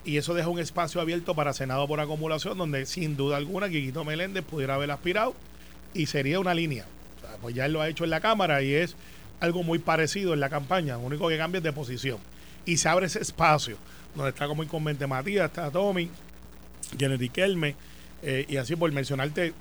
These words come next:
o sea, de los incumbentes que están ahí en el Senado. Y sale William ahora. Así que Quiquito, eh, me sorprende con el, no con el, el endoso. Yo había anunciado aquí, ¿se acuerdan? Escúchenme,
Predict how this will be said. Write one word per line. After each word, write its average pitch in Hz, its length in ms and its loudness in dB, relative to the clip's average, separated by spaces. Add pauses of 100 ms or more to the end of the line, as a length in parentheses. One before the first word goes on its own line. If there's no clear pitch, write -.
o - 40 -14
sea, 135 140 0
de 131 100 2
los 131 120 0
incumbentes 143 580 -2
que - 120 -6
están 151 280 -2
ahí 151 420 0
en 131 300 -2
el 127 60 -2
Senado. 110 340 -4 (720)
Y 139 80 -2
sale 139 240 4
William 143 380 6
ahora. 98 240 -4 (520)
Así 185 160 -2
que 180 260 6 (220)
Quiquito, 175 540 4 (160)
eh, 151 320 6 (120)
me 156 180 4
sorprende 165 500 4
con 165 200 2
el, 156 280 -2
no 160 140 0
con 180 240 4
el, 170 200 4
el 165 140 2
endoso. 160 420 2
Yo 147 180 2
había 214 200 6
anunciado 214 460 8
aquí, 190 160 6
¿se 160 100 2
acuerdan? 208 480 10
Escúchenme, 185 720 10